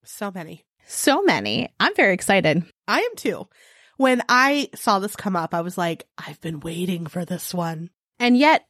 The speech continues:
Speaker 2: we're gonna talk about so many things, and there's still so many more, so we'll likely have more Appalachia episodes in the future. But just real quick, a special thank you to two of our patrons, Damien and Chloe, for recommend-, recommending, <laughs> recommending Appalachia.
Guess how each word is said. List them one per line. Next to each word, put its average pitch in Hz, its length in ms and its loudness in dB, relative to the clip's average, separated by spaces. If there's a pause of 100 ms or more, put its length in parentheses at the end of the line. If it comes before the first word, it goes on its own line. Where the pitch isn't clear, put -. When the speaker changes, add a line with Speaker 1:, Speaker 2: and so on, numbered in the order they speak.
Speaker 2:
we're 220 180 4
gonna 254 160 4
talk 240 140 2
about 240 140 2
so 247 100 4
many 226 140 6
things, 208 240 4
and 202 120 6
there's 214 200 4
still 247 280 4
so 226 240 2
many 202 220 4
more, 190 260 2
so 226 140 0
we'll 202 160 4
likely 185 300 4
have 185 260 4
more 160 340 0
Appalachia - 540 -2
episodes 180 580 0 (120)
in 220 100 6
the 196 100 4
future. 220 500 0 (320)
But 320 180 4 (100)
just 349 240 2
real 302 240 4
quick, 180 400 4
a 180 60 2
special - 300 2
thank 240 240 4
you 185 320 4
to 202 100 -6
two 220 100 4
of 196 60 4
our 180 60 2
patrons, 185 440 2
Damien 170 320 0
and 160 120 0
Chloe, 175 460 2 (320)
for 202 220 6
recommend-, 185 400 2 (240)
recommending, 165 680 0
<laughs> 180 40 0
recommending 220 880 4
Appalachia. 262 800 4